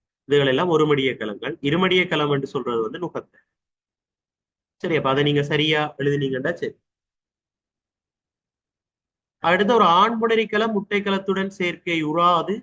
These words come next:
பழம் உருவாகும் தோற்றப்பாடு எப்பெயரால் அழைக்கப்படும்? சரியா, புணரிகள் சேர்ந்து கருக்கட்டல் நடக்காம பழம் உருவாகிற சே-, அஹ், தோற்றப்பாடு.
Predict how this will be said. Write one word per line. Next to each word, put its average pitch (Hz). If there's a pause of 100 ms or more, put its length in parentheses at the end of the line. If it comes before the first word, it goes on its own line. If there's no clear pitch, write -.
(200)
பழம் 190
உருவாகும் 165
தோற்றப்பாடு 113 (160)
எப்பெயரால் 135
அழைக்கப்படும்? 104 (1700)
சரியா, 156
புணரிகள் 180
சேர்ந்து 190
கருக்கட்டல் 185
நடக்காம 190 (640)
பழம் 175
உருவாகிற 156
சே-, 156 (100)
அஹ், 127
தோற்றப்பாடு. 139